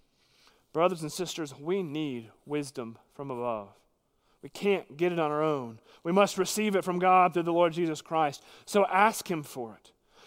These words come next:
Pray for wisdom for yourself. Pray for wisdom for me as your pastor. Pray for wisdom for the elders.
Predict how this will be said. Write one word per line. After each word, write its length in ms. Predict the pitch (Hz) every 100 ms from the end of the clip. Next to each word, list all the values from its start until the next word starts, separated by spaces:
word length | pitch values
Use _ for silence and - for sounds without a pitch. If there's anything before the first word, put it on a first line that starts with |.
| - -
Pray 340 | - 233 254
for 180 | 247 226
wisdom 440 | 202 214 220 214
for 100 | 190
yourself. 640 | 196 190 - 214 156 - _ _ _ _ - _
Pray 160 | 285 302
for 160 | 294
wisdom 340 | 269 285 262 262
for 140 | 262
me 400 | 247 247 294 294
as 140 | 240 247
your 100 | 233
pastor. 640 | - 302 294 - 165 135 _ _ - - _
Pray 220 | 294 311
for 160 | - 285
wisdom 420 | 277 302 277 269
for 100 | 269
the 160 | 262 226
elders. 480 | 262 277 214 160